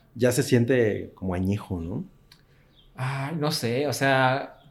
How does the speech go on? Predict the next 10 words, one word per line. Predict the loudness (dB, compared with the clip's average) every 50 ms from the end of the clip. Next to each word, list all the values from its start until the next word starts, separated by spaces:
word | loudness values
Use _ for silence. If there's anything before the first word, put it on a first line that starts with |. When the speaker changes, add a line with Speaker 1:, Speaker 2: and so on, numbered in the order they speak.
| _ _ _ _ _ 0
Speaker 2:
mira, | 4 6 8 8 6 4 0 6
para | 8 8 8
empezar | 10 8 8 10 10 10 12
puede | 10 10 10
que | 10 8
la | 6 6
nota | 6 6 4
esté | 2 2 2
completamente | 4 4 4 4 4 4 4 4 4 4
falsa, | 4 2 0 0 -2 -4 -6 -8